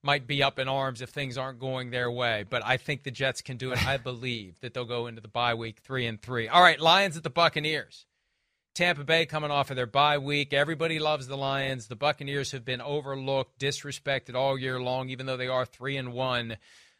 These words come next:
Lions favored by three. According to DraftKings, eighty-three percent of the spread money is currently on the Lions. People like the Lions laying three to the Bucs. Chris, do you like the Lions giving three to the Bucs?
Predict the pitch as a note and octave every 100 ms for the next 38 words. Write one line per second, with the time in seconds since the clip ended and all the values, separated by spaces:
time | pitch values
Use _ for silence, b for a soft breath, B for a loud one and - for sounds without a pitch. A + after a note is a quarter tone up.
0 | b B2+ D3 G3+ G#3 G#3+ G3 E3+ E3+ -
1 | D3 D#3 D3+ C#3 - E3 D#3+ C3+ D3+ C#3+
2 | D3+ C3+ A2 D3+ E3 D#3 D#3+ C#3+ D#3+ C#3+
3 | B2 - - E3 D3 C#3 C3 A#2+ - -
4 | D#3 D3+ D#3 A#2 C#3 C#3+ C#3 C3 C3 D3
5 | A#2+ G#2 C#3 C#3 C3 D3 D3 C3+ C3 B2+
6 | A2+ A#2+ C#3 C3 A#2 - C#3 C#3 A#2+ A2+
7 | - C3+ B2+ - - E3 D3 - C#3 E3+
8 | A#3+ G3 D3 C3+ B2+ A#2+ A2+ G2+ B2+ A#2
9 | A2+ A#2+ A#2 G#2 E2+ F#2 D2+ - -